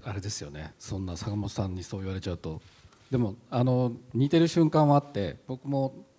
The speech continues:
編集をしているとやっぱりもう、ひらめきを待っててもしょうがないので、もう朝からとにかく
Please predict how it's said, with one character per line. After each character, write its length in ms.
編 220
集 180
を 120
し 80
て 100
い 40
る 100
と 80
や 80
っ 20
ぱ 120
り 40
も 360
う、 40
ひ 80
ら 120
め 200
き 140
を 60
待 160
っ 40
て 80
て 80
も 80
し 80
ょ 60
う 40
が 60
な 100
い 40
の 100
で、 220
も 280
う 20
朝 160
か 120
ら 140
と 140
に 80
か 180
く 300